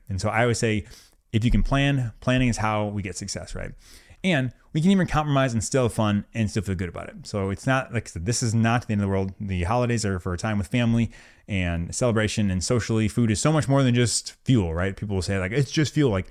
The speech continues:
well, no, 'cause there's family involved and there's taste and there's memories and all these fun things. And so I wanna be able to share what we can enjoy the holidays, but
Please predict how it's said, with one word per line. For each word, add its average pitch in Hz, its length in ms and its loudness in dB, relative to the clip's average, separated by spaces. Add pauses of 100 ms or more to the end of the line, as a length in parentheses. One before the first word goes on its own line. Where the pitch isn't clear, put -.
(340)
well, 139 160 0
no, 143 300 2
'cause 104 160 -4
there's 127 160 -2
family 113 260 0
involved 101 480 0
and 98 100 -2
there's 107 520 -4
taste 135 400 -2
and 95 120 0
there's 92 540 -4
memories 117 480 0
and 117 80 0
all 143 140 2
these 131 140 0
fun 101 180 -4
things. 95 180 -2
And 92 100 -2
so 90 220 -4 (320)
I 110 100 -2
wanna 110 160 2
be 107 60 2
able 101 120 0
to - 40 -8
share 101 120 -4
what 98 80 -4
we 104 80 -6
can 95 100 -4
enjoy 101 320 0
the 98 100 0
holidays, 90 460 -2
but 87 200 -6